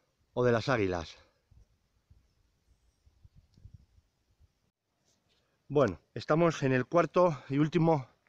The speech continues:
parapeto, en este caso diríamos fortín. Vamos a hacer un, un recuento de los que hemos visto hasta ahora, desde esta posición elevada. Tenemos ahí abajo, en el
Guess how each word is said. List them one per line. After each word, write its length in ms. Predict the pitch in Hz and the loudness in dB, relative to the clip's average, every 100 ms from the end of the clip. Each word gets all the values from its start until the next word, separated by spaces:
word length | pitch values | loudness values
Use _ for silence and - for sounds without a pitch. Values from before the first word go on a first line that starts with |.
| _ _ - - _ - | _ _ -20 -20 _ -2
parapeto, 680 | 135 135 - 151 170 160 139 - _ _ _ _ _ _ _ - - - | 0 2 0 0 2 0 -2 -16 _ _ _ _ _ _ _ -20 -18 -2
en 100 | 147 | 0
este 160 | 160 | 0
caso 440 | 151 139 151 135 - - _ - | -2 0 2 2 0 -18 _ -6
diríamos 460 | 120 135 135 117 | 0 2 2 -2
fortín. 500 | - 113 151 165 143 _ _ - - - - | -2 -4 0 -2 -2 _ _ -20 -20 -20 -4
Vamos 220 | 147 151 | -2 0
a 20 | |
hacer 140 | 147 143 | 0 2
un, 320 | 143 135 110 _ _ - - | 2 0 -4 _ _ -20 -6
un 120 | 147 | -2
recuento 380 | 135 156 147 131 | 0 0 2 2
de 80 | 117 | 0
los 160 | 110 | -2
que 80 | - | -4
hemos 160 | 127 120 | -2 -2
visto 180 | 117 | -6
hasta 220 | - - 123 | -8 -2 0
ahora, 240 | 135 156 | 2 2
desde 180 | 117 117 | -2 -4
esta 140 | - | -6
posición 400 | 123 117 123 120 | -6 -6 -4 -2
elevada. 440 | 110 120 123 143 - _ _ _ _ _ _ - - | 0 2 2 0 -6 _ _ _ _ _ _ -20 -6
Tenemos 360 | 123 143 139 | 0 0 0
ahí 80 | 139 | 0
abajo, 420 | 127 151 - 160 160 - - - - - - | 0 0 0 -2 -2 -14 -20 -20 -20 -20 -14
en 120 | 127 | -8
el 140 | 120 | -6